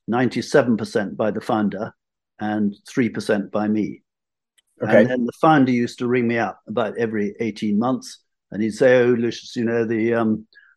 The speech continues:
Speaker 1: the bank balance has grown to two million pounds. I bought the stock for the next, you know, six months. Shall I just pay a dividend?" And so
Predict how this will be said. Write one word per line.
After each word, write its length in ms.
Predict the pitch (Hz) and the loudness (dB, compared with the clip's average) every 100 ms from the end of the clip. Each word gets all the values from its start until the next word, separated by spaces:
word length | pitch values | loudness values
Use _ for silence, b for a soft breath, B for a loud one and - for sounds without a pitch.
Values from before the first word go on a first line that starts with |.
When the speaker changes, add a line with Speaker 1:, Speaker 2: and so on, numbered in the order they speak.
| - | -14
Speaker 1:
the 60 | |
bank 340 | 104 123 131 107 | -2 2 2 2
balance 320 | 123 113 101 | 0 -2 -6
has 160 | 101 - | -12 -4
grown 360 | 123 113 107 | 0 0 0
to 120 | 101 | -2
two 220 | 101 - 117 | -4 0 2
million 340 | 113 110 107 | 2 0 0
pounds. 400 | 127 113 113 107 | 0 0 0 0
I 120 | 107 | -2
bought 300 | 98 131 131 | -2 -2 -2
the 120 | - | -8
stock 440 | - - 120 - - | -8 0 2 2 -6
for 60 | |
the 140 | 101 110 | -4 -2
next, 420 | 113 - - - | -2 -4 -14 -10
you 100 | 113 | -6
know, 200 | 107 110 | -2 -4
six 340 | 110 127 - | -4 -8 -4
months. 420 | 120 120 120 120 - b b | -2 0 0 -4 -20 b b
Shall 160 | - 147 | -4 0
I 100 | 127 | 2
just 240 | 123 - | 0 -4
pay 140 | - 117 | 2 4
a 40 | |
dividend?" 520 | 110 107 95 76 80 | 4 0 -2 -6 -12
And 160 | 95 92 | -12 -4
so 220 | 113 104 | -2 -2